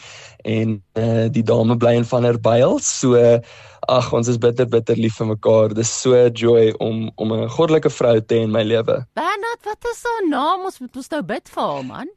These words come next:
Speaker 2: <laughs>
Speaker 1: Lise Leanne Minnie, en wat 'n, wat 'n amazing vrou.
Speaker 2: Ah, cool.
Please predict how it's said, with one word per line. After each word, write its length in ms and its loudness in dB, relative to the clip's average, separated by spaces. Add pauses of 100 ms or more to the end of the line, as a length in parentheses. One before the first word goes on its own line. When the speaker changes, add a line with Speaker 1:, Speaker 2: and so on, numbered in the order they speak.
Speaker 2:
<laughs> 1120 -10
Speaker 1:
Lise 760 4
Leanne 520 4 (360)
Minnie, 360 0
en 360 -2
wat 280 2
'n, 260 2
wat 200 0
'n 60 4
amazing 540 0
vrou. 320 -4
Speaker 2:
Ah, 680 -4 (100)
cool. 420 -4